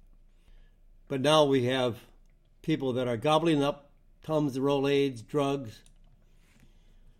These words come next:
Well, heartburn doesn't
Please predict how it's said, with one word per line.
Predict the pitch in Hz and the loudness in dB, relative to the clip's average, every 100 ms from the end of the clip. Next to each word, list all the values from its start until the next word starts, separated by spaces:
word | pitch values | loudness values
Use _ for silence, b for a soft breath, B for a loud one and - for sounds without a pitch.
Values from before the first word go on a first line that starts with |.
| _ _ - - - - _ _ _ - - - - | _ _ -20 -20 -20 -20 _ _ _ -20 -20 -20 -8
Well, | 156 160 | -4 -2
heartburn | 202 226 208 - 143 147 202 117 - - - - - - - - _ - | 4 4 2 0 2 2 0 -4 -12 -20 -20 -20 -20 -20 -20 -20 _ -8
doesn't | 147 151 185 190 | 0 2 2 0